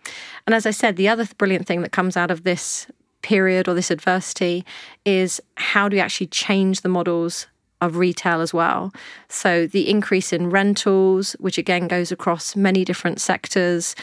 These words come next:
but also re-commerce, uh, where people actually want to feel that they're not, they're not just buying and dumping stuff, but it's actually gonna go back, uh, in some way to, to a much better cause.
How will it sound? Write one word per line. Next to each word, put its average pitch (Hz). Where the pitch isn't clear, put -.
but 202
also 202
re-commerce, 185
uh, 170
where 185
people 202
actually -
want 208
to 196
feel 170
that 123
they're 185
not, -
they're 185
not -
just -
buying 175
and 165
dumping 180
stuff, -
but 196
it's -
actually 196
gonna 175
go 175
back, -
uh, 170
in 185
some 190
way 175
to, 175
to -
a 170
much 160
better 160
cause. 185